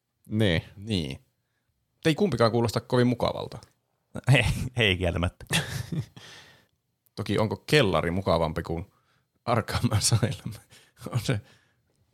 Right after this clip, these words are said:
Speaker 2: ehkä,
Speaker 3: Mm.
Speaker 2: on, tuolla on vaaroja kyllä tulee, vaikka Arkham Asylumissa on koko ajan joku jokerin uhka tai minkä tahansa muun uhka, niin eikö tuolla ole joka huoneessa joku uhka? Ihan sama mihin sä meet, niin pitää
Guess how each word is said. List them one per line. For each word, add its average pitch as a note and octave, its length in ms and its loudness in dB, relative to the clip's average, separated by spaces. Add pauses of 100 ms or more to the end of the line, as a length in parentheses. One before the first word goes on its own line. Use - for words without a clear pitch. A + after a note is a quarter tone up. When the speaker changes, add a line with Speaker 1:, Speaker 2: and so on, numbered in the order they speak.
(240)
Speaker 2:
ehkä, D3 220 2 (280)
Speaker 3:
Mm. F#2 340 4
Speaker 2:
on, G#3 120 0 (120)
tuolla A3 240 4
on D3 220 2 (440)
vaaroja G2 500 6
kyllä A2 220 2
tulee, A#2+ 360 4 (280)
vaikka B3+ 320 2
Arkham C#3+ 340 4
Asylumissa A2 460 2
on G#2+ 60 -2
koko G#2+ 140 0
ajan G2 100 6
joku G2 160 2
jokerin G#2 400 0
uhka - 360 -10 (160)
tai G2+ 120 0
minkä G2+ 220 0
tahansa F#2 300 0
muun F2+ 260 -4
uhka, - 280 -10 (760)
niin C3+ 180 -8 (300)
eikö E3 160 -4
tuolla E3+ 220 4
ole E3+ 60 4
joka C#3+ 240 6
huoneessa E2 460 2
joku E2+ 300 -4
uhka? - 220 -10
Ihan B2 140 6
sama A2+ 140 4
mihin F#2+ 220 2
sä E2+ 120 -2
meet, E2+ 240 -8
niin F2+ 120 -10
pitää E2+ 280 -4